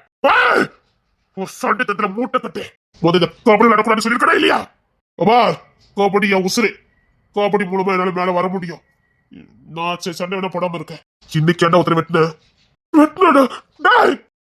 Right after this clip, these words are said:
சம்பளத்தை எடுத்துட்டு அவன் கையில கொடுத்தல, அதான் வீதியில ஆடுதான். ஆமா, கடைக்குட்டி எங்க? ஆகா,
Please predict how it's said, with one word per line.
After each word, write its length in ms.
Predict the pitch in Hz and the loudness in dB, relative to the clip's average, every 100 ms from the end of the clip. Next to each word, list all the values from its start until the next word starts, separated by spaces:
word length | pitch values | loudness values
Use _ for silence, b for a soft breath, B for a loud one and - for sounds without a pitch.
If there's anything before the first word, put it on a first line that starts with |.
| _ _ _ _ _ _ _ _ _ _ - | _ _ _ _ _ _ _ _ _ _ 0
சம்பளத்தை 340 | 156 165 185 185 | 2 2 2 2
எடுத்துட்டு 240 | 180 208 | 2 2
அவன் 100 | 196 | 2
கையில 160 | 208 220 | 0 0
கொடுத்தல, 340 | 220 226 269 285 208 _ _ - | 0 2 4 2 0 _ _ -6
அதான் 240 | 254 339 294 | -2 0 0
வீதியில 240 | 370 277 | 0 0
ஆடுதான். 300 | 240 226 294 - _ _ - 226 | 2 2 0 -2 _ _ -2 2
ஆமா, 200 | 277 277 320 - | 4 4 4 0
கடைக்குட்டி 360 | 262 285 294 320 | -2 -2 -4 -8
எங்க? 160 | 285 311 339 359 - _ 170 | -2 0 2 0 -4 _ -6
ஆகா, 300 | 165 180 190 | -4 -2 0